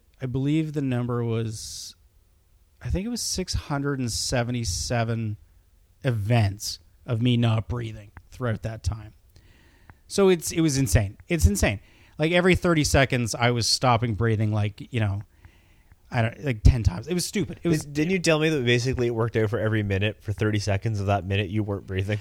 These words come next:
Speaker 1: Yeah, because for every time I stopped breathing, it could, they said, like, the most I think was, like, seven seconds or something, or seven point nine seconds. So I was almost not breathing more than I was <laughs> breathing,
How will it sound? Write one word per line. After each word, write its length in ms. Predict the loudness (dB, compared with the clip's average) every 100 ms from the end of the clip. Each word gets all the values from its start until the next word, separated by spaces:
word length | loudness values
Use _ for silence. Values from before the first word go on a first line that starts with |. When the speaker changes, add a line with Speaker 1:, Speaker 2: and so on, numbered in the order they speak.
| -2 2
Speaker 1:
Yeah, 160 | 2
because 380 | 2 2 2 2
for 160 | -4 -4
every 220 | -4 -2
time 220 | -2 0
I 60 | -2
stopped 300 | 0 0 0
breathing, 400 | 0 2 0 -2
it 180 | -8
could, 200 | -8 -6 -2
they 100 | -2
said, 440 | 0 0 0 -6 _
like, 300 | -6 -6 -4
the 100 | -4
most 480 | -2 0 0 0 -2
I 100 | -2
think 220 | -2 -4
was, 200 | -4 -2
like, 400 | -2 -2 -4 -10 -20 _
seven 560 | -8 0 2 2 0 -2
seconds 540 | -2 -2 -2 -4 -4
or 120 | -4
something, 380 | -4 -4 -4 -6
or 140 | -6 -8 -14 -18
seven 420 | -8 -4 -2 -2
point 220 | -4 -4
nine 200 | -4 -6
seconds. 340 | -4 -4 -4 -8 _ -20 _ _ _ _ _ -12
So 240 | -8 -6 2
I 100 | 2
was 220 | 2 -2
almost 460 | 4 6 6 2 2
not 220 | 2 2
breathing 320 | 2 0 0
more 160 | -2 0
than 140 | 2
I 40 | 0
was 120 | 0
<laughs> 180 | -6 0
breathing, 420 | 2 2 0